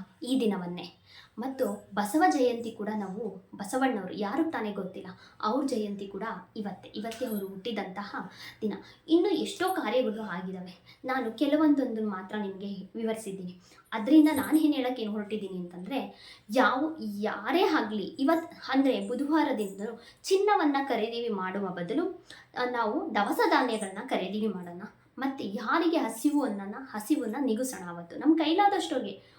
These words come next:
ಒಬ್ರಿಗೋ ಇಬ್ರಿಗೋ ಹತ್ತು ಜನಕ್ಕೆ, ನಿಮ್ಗೆ ಎಷ್ಟು ಜನಕ್ಕೆ ಕೈಲಾಗುತ್ತೋ ಅಂಥವ್ರಿಗೆ ದಾನ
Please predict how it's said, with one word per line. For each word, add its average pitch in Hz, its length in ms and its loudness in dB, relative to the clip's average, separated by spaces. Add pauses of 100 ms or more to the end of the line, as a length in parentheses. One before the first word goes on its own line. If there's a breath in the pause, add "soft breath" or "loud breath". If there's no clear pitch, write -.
(180)
ಒಬ್ರಿಗೋ 214 460 0
ಇಬ್ರಿಗೋ 226 460 0
ಹತ್ತು 254 340 -2
ಜನಕ್ಕೆ, 262 220 2
ನಿಮ್ಗೆ 302 300 8
ಎಷ್ಟು 381 360 2
ಜನಕ್ಕೆ 320 300 8
ಕೈಲಾಗುತ್ತೋ 202 540 -6 (320 loud breath)
ಅಂಥವ್ರಿಗೆ 220 480 0
ದಾನ 185 220 -2